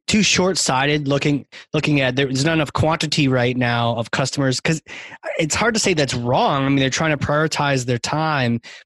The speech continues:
but I think what we're saying is their lens is too narrow, that, that I may be a customer for life. I mean, my, my ten K may be for the <laughs> next twenty years as opposed to, you know, a customer that's here and gone.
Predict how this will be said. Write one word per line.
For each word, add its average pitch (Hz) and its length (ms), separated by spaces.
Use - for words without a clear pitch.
but 147 100
I 139 120
think 170 140
what 165 140
we're 143 80
saying 151 360
is 123 100
their 135 160
lens 143 400
is 123 180
too - 180
narrow, 127 680
that, 139 240
that 139 160
I 143 120
may 175 140
be 147 140
a 131 60
customer 139 440
for 117 200
life. 127 440
I 127 60
mean, 131 260
my, 139 320
my 135 240
ten 143 520
K 147 560
may 131 260
be 135 220
for 131 100
the 135 80
<laughs> 139 120
next - 300
twenty 220 300
years 127 380
as 127 100
opposed 135 440
to, 127 280
you 131 140
know, 113 100
a 113 60
customer 135 340
that's 117 220
here 151 260
and 131 140
gone. 127 420